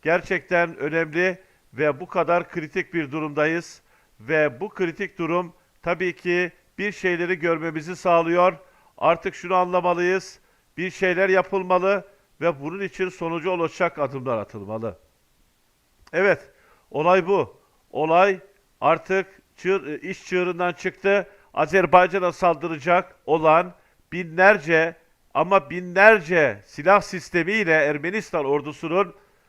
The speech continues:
böyle ilerleyişi affedilir değil ve kabul edilir değil değerli izleyenlerim.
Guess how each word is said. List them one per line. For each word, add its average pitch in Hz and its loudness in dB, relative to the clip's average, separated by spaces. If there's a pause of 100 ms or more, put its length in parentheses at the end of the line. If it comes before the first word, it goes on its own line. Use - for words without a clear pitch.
(200)
böyle 196 6
ilerleyişi 160 2 (240)
affedilir 160 0
değil 165 2 (440)
ve 165 2
kabul 151 -2
edilir 156 -6
değil 139 -2
değerli 110 -2
izleyenlerim. 107 -8